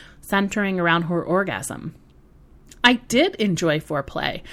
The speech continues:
and my whole entire life, what I learned from Cosmo and the movies and from what other women had told me about their sexual experiences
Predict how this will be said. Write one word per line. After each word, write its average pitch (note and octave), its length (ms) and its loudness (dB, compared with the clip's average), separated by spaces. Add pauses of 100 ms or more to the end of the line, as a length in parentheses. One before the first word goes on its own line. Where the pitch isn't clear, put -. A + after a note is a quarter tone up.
(320)
and A#3+ 120 6
my C4+ 120 8
whole C4+ 320 6
entire C4 440 2
life, A3+ 420 4
what G3+ 100 0
I G3 100 4
learned G#3 280 0
from F3+ 180 -2
Cosmo A#3 800 2
and E3 120 0
the D#3 60 0
movies A3 600 0
and F3+ 140 -2
from F3 120 -4
what D#3+ 200 -2
other G3+ 220 0
women G#3 320 -2
had E3+ 180 -6
told F#3+ 280 2
me G#3+ 140 0
about F3+ 240 0
their D#3+ 100 -2
sexual F#3+ 420 -2
experiences F#3+ 920 -2